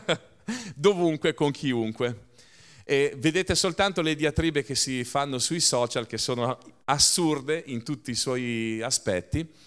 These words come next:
E il punto è che ci sono leader, guide, ci sono ministri che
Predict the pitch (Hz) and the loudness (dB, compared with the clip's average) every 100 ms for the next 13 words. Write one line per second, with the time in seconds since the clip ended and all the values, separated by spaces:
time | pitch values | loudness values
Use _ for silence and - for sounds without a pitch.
0 | - - - 147 - 170 - - _ - | -20 -20 -20 -8 -2 -2 -2 -20 _ -4
1 | 190 196 277 247 180 156 131 - 151 135 | -2 0 0 0 2 2 0 0 0 0
2 | - 202 175 233 233 214 196 185 214 196 | -2 2 4 4 4 2 2 0 2 2
3 | 190 139 196 202 185 185 165 - - 190 | 0 0 0 2 2 0 -2 -2 0 0
4 | 175 160 160 175 170 - 175 170 170 - | 0 -2 -2 0 0 0 -2 -4 -8 -20
5 | _ 156 151 147 139 - | _ -2 0 0 -2 -6